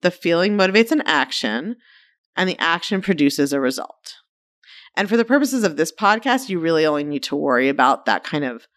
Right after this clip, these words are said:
thought line, just the other, it's really about the other person's thoughts. But if you do know the whole model, like, if you are in the clutch and you have studied the model or you've studied it with me before, you can really think about this podcast in the context of the whole model. If you haven't, you just think about this podcast in the t-,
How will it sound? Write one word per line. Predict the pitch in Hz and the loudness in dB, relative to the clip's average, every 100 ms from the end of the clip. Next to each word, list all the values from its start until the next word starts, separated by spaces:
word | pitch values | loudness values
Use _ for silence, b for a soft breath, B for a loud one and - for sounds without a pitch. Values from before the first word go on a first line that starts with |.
| _ _ _ _ - | _ _ _ _ -16
thought | - - - - | -2 2 2 0
line, | 214 240 277 320 339 285 | 0 2 2 0 -4 -6
just | 170 | -4
the | - | 0
other, | - 143 | 0 0
it's | 120 151 | -2 -4
really | 156 156 | -2 0
about | 151 131 131 | 2 0 0
the | 104 | -2
other | 120 | -4
person's | 135 139 127 - | -6 -12 -12 -8
thoughts. | - 170 349 - - B B B | -2 0 0 -6 -18 B B B
But | - | -2
if | 170 185 | -2 -2
you | 175 | -6
do | 185 330 | -2 0
know | 403 277 | 2 2
the | 202 | 0
whole | 175 156 | 0 -2
model, | 147 139 | 0 0
like, | 143 131 | -2 -2
if | 143 | -6
you | 147 147 | -6 -2
are | 151 170 | 0 0
in | 170 | -2
the | |
clutch | 165 - 143 - | -4 0 0 0
and | 127 | -6
you | |
have | 131 143 151 | -2 -2 -2
studied | - 165 151 | 0 0 0
the | |
model | 151 143 135 147 | -2 0 0 0
or | 131 | -2
you've | 127 - _ b b b | -6 -14 _ b b b
studied | - - 175 185 | -12 -2 0 0
it | |
with | 175 160 | -2 -2
me | 156 | -2
before, | 139 - 269 277 196 | -2 -4 0 2 2
you | 165 151 | 0 -4
can | 156 | -4
really | 147 147 143 | -2 0 0
think | 147 151 | -2 -2
about | 147 135 | 0 0
this | 131 | 0
podcast | - - 139 135 139 123 127 | -4 0 0 0 -2 -2 -4
in | |
the | 107 | -8
context | - 123 131 - | -6 -6 -8 -14
of | 123 | -14
the | - | -12
whole | - 139 117 | -2 -2 -2
model. | 82 - - - | -4 -6 -8 -8
If | - - - | -12 -12 -4
you | 202 | -2
haven't, | 185 196 196 214 | 2 2 2 0
you | 170 | -2
just | 170 | -4
think | - 190 | -2 -2
about | 175 156 | 0 -2
this | 151 | -4
podcast | - 139 131 135 135 - | -4 -4 -2 -2 -2 -4
in | 139 | -6
the | |
t-, | 127 | -8